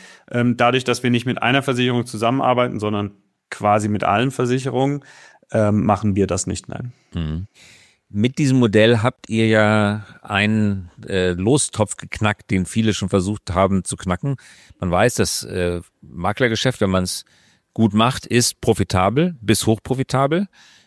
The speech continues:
Speaker 2: Gibt viele Makler, meistens keinen Gebietsschutz, wenn sie frei sind. Also jeder kann von Hamburg aus Berchtesgaden bearbeiten und umgekehrt. Ihr seid sozusagen digital im ganzen Land automatisch vertreten. Also es liegt auf der Hand, dass man versucht,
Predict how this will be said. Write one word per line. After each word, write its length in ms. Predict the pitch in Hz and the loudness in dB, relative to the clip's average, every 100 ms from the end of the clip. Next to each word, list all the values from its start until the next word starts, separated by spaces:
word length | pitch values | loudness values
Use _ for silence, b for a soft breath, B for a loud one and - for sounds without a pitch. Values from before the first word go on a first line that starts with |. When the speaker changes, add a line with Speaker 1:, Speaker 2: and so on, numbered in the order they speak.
| b | b
Speaker 2:
Gibt 200 | - 92 | -10 -8
viele 240 | - 104 95 | -2 2 4
Makler, 580 | 92 101 143 160 151 - _ | 2 0 0 -2 -4 -12 _
meistens 540 | 95 92 104 120 104 - | -2 0 2 0 -2 -2
keinen 420 | 107 104 104 107 | 0 2 2 0
Gebietsschutz, 520 | 95 101 - 180 - | 0 0 0 -2 0
wenn 120 | 101 | -2
sie 120 | 95 | -2
frei 300 | 95 - 104 | -4 0 0
sind. 300 | 123 147 202 - b b b b b | 0 -2 -2 -6 b b b b b
Also 180 | - 95 | -4 0
jeder 220 | 98 104 | 2 2
kann 300 | 104 107 107 | 2 0 0
von 160 | 104 101 | 0 0
Hamburg 300 | 95 104 101 | 2 2 0
aus 420 | 92 98 104 - | 2 2 2 -2
Berchtesgaden 760 | 92 95 95 98 98 - 101 117 | -8 -6 -4 -4 -2 0 0 2
bearbeiten 460 | 113 107 113 110 107 | 2 2 2 0 0
und 100 | 95 | -2
umgekehrt. 500 | 107 120 135 165 - b b b b b | -2 -2 -2 -4 -8 b b b b b
Ihr 300 | 110 117 107 | 2 4 6
seid 300 | 104 104 - | 4 4 0
sozusagen 680 | 98 101 - 98 98 98 92 | -4 -4 -2 0 2 2 -2
digital 540 | 92 92 98 98 101 | -6 -4 0 2 2
im 160 | 80 95 | 0 0
ganzen 320 | 95 - 101 | 0 0 0
Land 240 | 90 107 | 2 0
automatisch 560 | 98 101 98 92 107 101 | 0 0 2 0 0 -2
vertreten. 540 | 98 - 92 104 143 - b b | -4 -2 -4 -2 -4 -6 b b
Also 220 | b 90 104 | b 2 2
es 120 | - | 0
liegt 400 | 95 120 - - | -2 -2 -2 -2
auf 120 | 104 | 0
der 220 | 101 87 | 0 -2
Hand, 160 | 110 113 | -2 -2
dass 140 | 95 | -4
man 120 | 92 | -4
versucht, 320 | 85 90 95 | -4 -4 -4